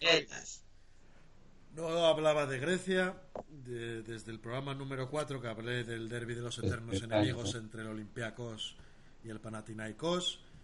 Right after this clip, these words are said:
Speaker 2: Y hoy me voy a la segunda ciudad más poblada del país heleno, me voy a Salónica, para hablar del denominado allí derbi de Salónica, el partido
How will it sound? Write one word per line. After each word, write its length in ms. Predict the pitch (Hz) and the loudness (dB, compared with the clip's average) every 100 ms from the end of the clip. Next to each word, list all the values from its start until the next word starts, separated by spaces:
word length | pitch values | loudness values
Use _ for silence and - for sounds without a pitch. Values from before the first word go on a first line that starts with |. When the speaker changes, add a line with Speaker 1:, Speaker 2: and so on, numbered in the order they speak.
| - - - 107 | -20 -20 -14 -4
Speaker 2:
Y 60 | |
hoy 120 | 127 | -2
me 120 | 131 127 | 0 2
voy 160 | 139 | 4
a 200 | 143 139 | 4 4
la 100 | 117 | 0
segunda 400 | 110 113 123 127 | -6 -6 -4 -2
ciudad 220 | 110 120 117 | -2 -2 -2
más 180 | 120 | -6
poblada 480 | - 113 113 110 110 | -8 -8 -4 -2 -2
del 260 | 107 107 101 | -4 -6 -8
país 340 | - 110 107 | -8 -8 -6
heleno, 540 | 113 135 175 190 196 196 - 98 | -2 2 2 2 0 -6 -12 -10
me 80 | |
voy 140 | 95 113 | -4 -2
a 80 | 117 | -2
Salónica, 800 | 101 131 170 175 180 180 185 - - - - - - - - | -2 0 2 2 2 2 0 -6 -16 -16 -16 -16 -16 -14 -6
para 260 | 107 107 | -2 0
hablar 340 | 107 120 131 135 | 0 4 4 4
del 600 | 135 127 117 110 104 101 | 4 2 0 -2 -6 -8
denominado 540 | 113 104 107 113 123 | -6 -4 -2 2 4
allí 180 | 120 127 | 4 4
derbi 340 | 120 120 117 117 | 4 2 2 0
de 140 | 113 | -2
Salónica, 580 | 113 123 135 147 147 147 | 0 0 0 0 -2 -2
el 120 | 131 | -2
partido 720 | 117 107 - 139 143 143 147 | -2 -2 2 4 4 2 -2